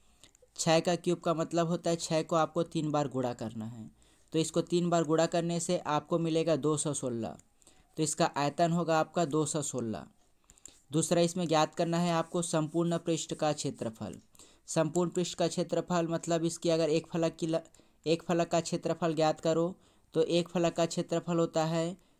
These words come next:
भुजा गुणित भुजा, तो ये हुआ एक फलक का। इसी प्रकार फलकों की संख्या होती है छः, तो आपका अगर इसके शॉर्ट में फार्मूला देखोगे तो इसका फार्मूला होता है सिक्स into ए स्क्वायर। इसका फार्मूला है सिक्स into ए स्क्वायर।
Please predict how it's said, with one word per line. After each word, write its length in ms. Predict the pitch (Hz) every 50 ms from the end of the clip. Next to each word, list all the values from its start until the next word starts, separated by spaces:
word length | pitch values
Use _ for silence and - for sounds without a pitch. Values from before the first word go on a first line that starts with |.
| _ _ -
भुजा 380 | - 123 156 160 147 175 175 175
गुणित 380 | 165 160 170 165 170 156 135 -
भुजा, 420 | 160 156 143 151 160 160 170 185 196 _ _ _ _ - - -
तो 60 | 156
ये 180 | 165 170 175
हुआ 240 | 180 175 170 170 170
एक 260 | - - 160 165 160
फलक 340 | - - 156 139 135 123 -
का। 260 | - - 113 98 - - _ _ _ _ _ _ _ _ -
इसी 220 | 147 147 - 185 175
प्रकार 420 | - - 170 - - 170 170 170 -
फलकों 300 | 175 160 156 151 175 175
की 120 | 170 180
संख्या 360 | 170 - 170 160 151 - 180 170
होती 300 | 165 170 165 - 170 170
है 120 | 170 170 160
छः, 400 | - - - 160 156 170 175 190 - - - _ _ _ -
तो 60 | - 165
आपका 360 | 156 165 165 165 - 170 170
अगर 160 | 165 170 170
इसके 200 | 165 - - 170
शॉर्ट 360 | 160 - 170 160 160 165 -
में 60 | 175
फार्मूला 420 | 160 - - 160 156 147 160 160 165
देखोगे 520 | 156 170 170 165 175 170 160 165 170 185 214 - - - _ _ -
तो 60 | -
इसका 220 | 165 165 - 180 170
फार्मूला 440 | 170 - 165 160 160 165 165 170
होता 260 | 170 170 170 - 165 170
है 60 | 165
सिक्स 320 | - - 175 170 - - -
into 380 | 165 170 160 160 - 170 170 -
ए 200 | 147 151 151 147
स्क्वायर। 460 | 147 - - 131 123 113 98 - - _ _ _ _ _ _ _ _ _ _ _ _ _
इसका 240 | - 143 - - 170
फार्मूला 460 | 160 - 170 160 160 165 165 170 170
है 60 | 175 170
सिक्स 340 | 170 - 180 175 - - -
into 520 | 170 165 170 165 160 - 170 170 180 202 - - _ _ _ _ _ _ _ -
ए 280 | 147 160 170 165 151 160
स्क्वायर। 560 | - - - - 139 131 123 113 - - -